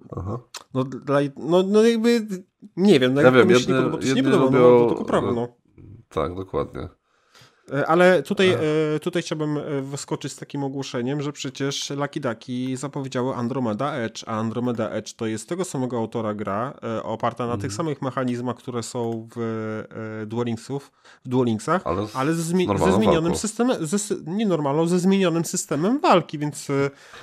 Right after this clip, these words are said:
Speaker 2: e, warto się, e, tutaj właśnie,
Speaker 1: Tak.
Speaker 2: myślę, dlatego pochylić w stronę tego tytułu, bo ja też uw-, też je kupuję i mam, mam wrażenie, że to może być taka bardziej właśnie gra w takim gronie, y, takich ludzi ogranych.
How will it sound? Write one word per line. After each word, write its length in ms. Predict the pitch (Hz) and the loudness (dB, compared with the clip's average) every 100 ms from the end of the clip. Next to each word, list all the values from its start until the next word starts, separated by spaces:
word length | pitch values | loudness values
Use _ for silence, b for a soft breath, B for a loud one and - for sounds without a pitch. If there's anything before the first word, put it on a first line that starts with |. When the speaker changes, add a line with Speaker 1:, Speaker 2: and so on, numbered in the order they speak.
| B | B
Speaker 2:
e, 220 | 135 127 131 | -4 -2 0
warto 320 | 143 - 139 | -2 -2 -6
się, 420 | - 135 135 123 | -4 -2 -2 -2
e, 100 | 123 | -4
tutaj 440 | 123 - 131 131 131 | -8 -4 0 2 0
właśnie, 580 | 127 113 127 123 127 127 | -2 -6 -4 -2 -2 -6
Speaker 1:
Tak. 240 | _ 131 | _ -2
Speaker 2:
myślę, 280 | 127 143 127 | -2 -2 -2
dlatego 380 | 131 131 131 135 | -2 -2 -2 0
pochylić 480 | 262 427 240 - | 2 4 4 2
w 60 | - | -8
stronę 280 | - 139 131 | -6 -2 -2
tego 200 | 135 131 | -2 -6
tytułu, 440 | 131 131 127 202 B B B - | -6 -2 2 0 B B B -2
bo 100 | 147 | 0
ja 60 | 160 | 2
też 240 | 165 - | 0 -2
uw-, 380 | 175 151 - 139 | -4 -6 -6 -4
też 240 | 165 - 170 | -2 -2 -2
je 80 | |
kupuję 380 | - 151 139 127 | -2 -2 0 0
i 60 | 165 | 2
mam, 220 | 156 151 | 0 -2
mam 280 | 135 143 147 | 0 0 0
wrażenie, 440 | 160 139 127 139 | -2 -2 -2 -2
że 120 | 147 | -4
to 120 | 143 151 | -4 -2
może 280 | 143 139 | -2 -4
być 340 | 131 151 - _ _ _ _ _ - 131 127 | -4 -6 -8 _ _ _ _ _ -6 -4 -2
taka 200 | 143 147 | -2 0
bardziej 360 | 127 117 135 | -2 0 -2
właśnie 260 | 139 - 143 | -2 -6 -4
gra 320 | 131 127 151 135 | 0 0 -2 -6
w 60 | |
takim 280 | - 135 139 | -16 -6 -4
gronie, 560 | 131 123 123 131 143 156 - - 123 127 131 127 127 127 135 | 0 0 0 -2 -4 -6 -12 -12 -10 -10 -10 -10 -10 -10 -12
y, 40 | - | -14
takich 360 | 123 147 - - | -14 -14 -16 -10
ludzi 340 | 131 120 156 | -8 -6 -8
ogranych. 540 | 104 180 180 110 - | -2 2 2 2 -6